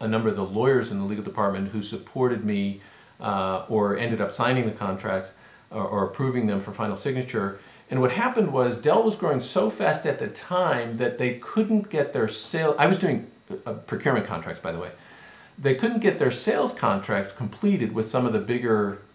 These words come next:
vendors at the time. And so,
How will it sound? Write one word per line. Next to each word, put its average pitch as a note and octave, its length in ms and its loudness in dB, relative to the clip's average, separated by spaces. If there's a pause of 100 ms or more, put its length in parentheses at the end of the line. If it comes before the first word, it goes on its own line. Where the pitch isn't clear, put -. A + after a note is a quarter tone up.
vendors G#2+ 720 -2
at G#2+ 140 -4
the - 80 -12
time. E2 520 -8
And A2 160 0
so, A#2 400 0